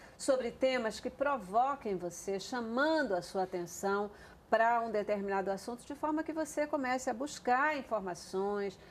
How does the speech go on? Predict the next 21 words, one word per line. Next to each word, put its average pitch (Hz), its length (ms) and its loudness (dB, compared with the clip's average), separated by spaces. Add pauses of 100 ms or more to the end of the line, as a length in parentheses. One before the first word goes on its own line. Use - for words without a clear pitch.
(240)
procure, 269 720 2
é, 208 520 4
é, - 40 0
se 330 240 -2
capacitar 220 840 2
e 269 100 -2
se - 140 -4
preparar 311 520 0
mais 233 380 -4 (300)
pra 262 200 4
situação 233 560 -2
específica. 233 680 -4
É 247 80 4
isso 254 120 -8
que 269 60 0
a 262 40 0
gente 254 240 -8
tá 240 120 -2
fazendo 226 420 -4
aqui 233 260 -4
hoje. 202 200 0